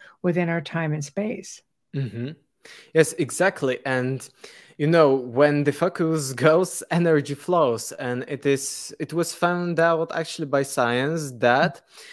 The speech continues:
Speaker 2: those forty impressions that are conscious depend on our belief systems and
Speaker 1: Mm-hmm.
Speaker 2: depend on all of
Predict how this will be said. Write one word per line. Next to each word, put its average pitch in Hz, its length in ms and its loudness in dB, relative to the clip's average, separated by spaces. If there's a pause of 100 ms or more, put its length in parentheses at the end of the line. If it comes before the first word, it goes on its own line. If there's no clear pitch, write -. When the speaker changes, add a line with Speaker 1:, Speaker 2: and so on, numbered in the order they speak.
(140)
Speaker 2:
those 143 560 0
forty 208 440 0
impressions 160 720 -2
that 139 180 -2
are 143 160 0
conscious 143 800 -4 (320)
depend 170 800 -2 (100)
on 147 300 0
our 131 240 -2
belief 120 360 -2
systems 120 800 -8
and 127 180 -8
Speaker 1:
Mm-hmm. 127 160 -6
Speaker 2:
depend 135 480 -2
on 123 560 -2 (120)
all 165 260 2
of 147 160 -2